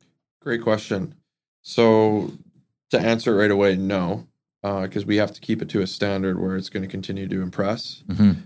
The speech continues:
Speaker 1: and exceed expectations. And we have cleaners in there. Instead of it maybe bringing a cl-, cleaning crew every year when you turn over a tenant, it's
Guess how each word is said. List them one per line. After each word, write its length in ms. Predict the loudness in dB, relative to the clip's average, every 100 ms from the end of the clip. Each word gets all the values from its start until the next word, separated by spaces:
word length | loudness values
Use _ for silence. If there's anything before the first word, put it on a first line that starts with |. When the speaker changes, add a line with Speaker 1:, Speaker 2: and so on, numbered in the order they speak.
| -12
Speaker 1:
and 180 | -8 -6
exceed 320 | -8 -2 0
expectations. 880 | 0 -4 -10 -4 -4 -2 -2 -2 -6
And 160 | -8 -6
we 80 | -6
have 140 | -8
cleaners 400 | -4 -2 -2 -2
in 120 | -2
there. 360 | -2 0 -2 -4 _ _ _ _
Instead 180 | 0 2
of 100 | 4
it 260 | 2 0
maybe 300 | 0 2 2
bringing 380 | 0 -2 -2 -4
a 60 | -8
cl-, 140 | -14
cleaning 340 | -4 -2 -2
crew 320 | -2 0 0 0
every 220 | 0 0
year 300 | 2 2 2
when 120 | 0
you 80 | -2
turn 220 | -2 0
over 320 | 0 0 0
a 60 | 0
tenant, 420 | -4 -4 -2 -4
it's 380 | -8 -10 -16